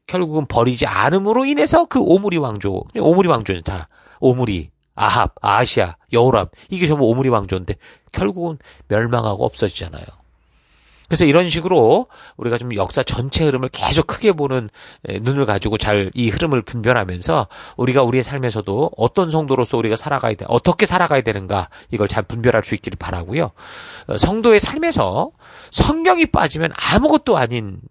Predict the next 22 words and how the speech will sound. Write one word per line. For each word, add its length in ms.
정도가 560
아니라 540
오히려 320
하나님을 440
왜곡하는 520
우상 340
숭배에 320
빠질 280
수 160
있다. 280
여러분, 240
이거 340
분명히 460
기억하시고 840
날마다 580
이 100
성경과 600
역사를 580
소중히 460
여기고 400
늘 180
묵상하며 720